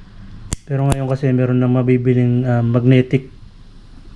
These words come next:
na mount. Mas madali na siyang i-mount and i-unmount compared dito sa eleven natin na,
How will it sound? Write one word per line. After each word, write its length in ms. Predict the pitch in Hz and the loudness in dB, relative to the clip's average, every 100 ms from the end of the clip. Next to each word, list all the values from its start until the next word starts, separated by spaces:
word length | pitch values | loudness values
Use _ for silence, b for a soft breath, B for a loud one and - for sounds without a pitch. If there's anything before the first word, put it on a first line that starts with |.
| - | -6
na 280 | 143 123 117 | 2 4 4
mount. 400 | 117 127 123 120 - - - - - - - - - - - | 6 6 6 2 -8 -20 -20 -20 -20 -20 -20 -20 -20 -20 -10
Mas 80 | 127 | 4
madali 320 | 143 123 123 | 6 6 4
na 120 | 127 123 | 4 2
siyang 320 | 120 123 127 | 2 2 2
i-mount 440 | 135 127 127 120 - - | 4 6 6 4 0 -2
and 320 | 127 120 117 131 - - | 2 2 0 -6 -18 -2
i-unmount 640 | 143 139 127 123 123 139 143 - - - - | 2 4 6 6 6 2 -4 -20 -20 -20 2
compared 400 | 131 127 127 123 | 2 4 2 4
dito 240 | 131 135 | 2 2
sa 80 | 139 | 0
eleven 400 | 135 127 123 123 | 2 4 6 6
natin 400 | 123 120 127 120 | 6 4 4 4
na, 240 | 120 113 | 4 2